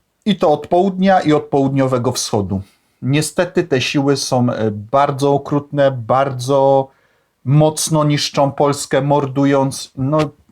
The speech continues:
masakra po prostu. I znowu Szwedzi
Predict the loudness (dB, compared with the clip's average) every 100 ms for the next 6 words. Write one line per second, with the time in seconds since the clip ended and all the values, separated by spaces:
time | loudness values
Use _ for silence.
0 | -4 -2 0 -2 -2 -2 -2 -6 -8 -10
1 | -12 -18 _ _ _ _ 2 4 4 0
2 | -4 _ _ -6 0 2 2 0 -4 -6
3 | -2 0 0 -2 0 0